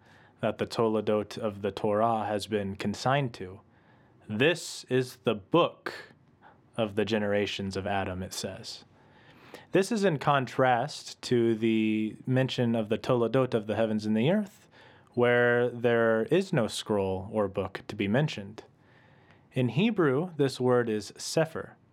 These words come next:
Tailing on what I closed out with in the previous episode, this inclusion of the word sefer is making it clear to the listener that something terrible has happened between God and man.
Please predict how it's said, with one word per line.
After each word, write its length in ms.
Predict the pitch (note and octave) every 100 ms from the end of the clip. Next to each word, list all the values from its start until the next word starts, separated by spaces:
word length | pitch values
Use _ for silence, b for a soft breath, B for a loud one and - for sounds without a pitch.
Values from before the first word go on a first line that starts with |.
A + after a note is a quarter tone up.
| B B B B B B B
Tailing 380 | - F#3+ G3+ F3+
on 160 | D3+
what 140 | C#3 C3+
I 100 | A#2
closed 360 | - B2 G#2
out 240 | A2+ A#2+ B2+
with 260 | G#2+ G2+
in 100 | G#2+
the 60 | G2+
previous 500 | F#2+ D#3 F#3 B2+ -
episode, 600 | G2+ G2 - G#2 G2+ G#2+ b b b b _
this 300 | D3+ D#3 -
inclusion 840 | C3+ A2 - D3+ F3 C3 A#2 A2
of 160 | A2 G#2+
the 120 | G#2+
word 280 | G#2 G#2 G2
sefer 540 | - D3 D#3+ - G2+
is 220 | G#2 A2+ A#2
making 340 | B2+ B2+ A2+
it 200 | G2+ -
clear 400 | - - G3 F3+
to 140 | D#3+
the 140 | G#2+ G#2+
listener 520 | D3 D#3+ C3 B2 B2
that 280 | A#2+ A#2 - B B B
something 500 | - F3+ F#3 F3 B2+
terrible 560 | - - D3+ A#2 G2 F#2
has 220 | G#2 G2+
happened 420 | A2+ G#2+ G#2+ G2
between 400 | F#2+ F#2+ G#2+ G2
God 260 | G2 F#2+ F#2+
and 140 | F#2
man. 380 | G2+ G#2 F#2 G2